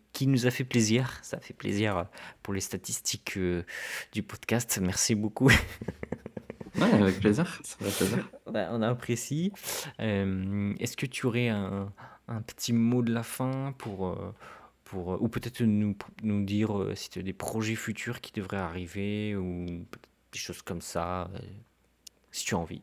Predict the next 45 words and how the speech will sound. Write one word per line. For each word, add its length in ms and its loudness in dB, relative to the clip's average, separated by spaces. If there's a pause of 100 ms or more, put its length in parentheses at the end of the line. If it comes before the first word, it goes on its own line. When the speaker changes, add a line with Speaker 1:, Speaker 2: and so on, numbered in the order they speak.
Speaker 2:
Euh, 960 6
projet 240 6
futur, 400 2
bah 240 4
non, 180 4
ça 140 -4
va 80 4
surtout 320 0
arriver 220 4
avec, 280 0
euh, 240 2
Austin 220 -2 (140)
Industries, 360 2
développer 400 -2
plein 260 0
de 80 0
fonctionnalités. 600 0 (520)
Et 80 2
puis, 200 2
euh, 240 8
Julien, 220 4
tu 140 -2
avais 100 4
bien 80 8
envie 100 6
de 60 -4
faire 100 4
une 100 6
V 140 4
trois 320 4
avec 200 2
tout 80 -8
ce 60 -6
qui 80 0
est 40 2
Firebase 480 2
pour 120 -6
faire 120 0
du 80 -4
pentest 320 2
Firebase, 440 2 (540)
mais 100 4
on 120 6
verra 520 4
ce 200 -10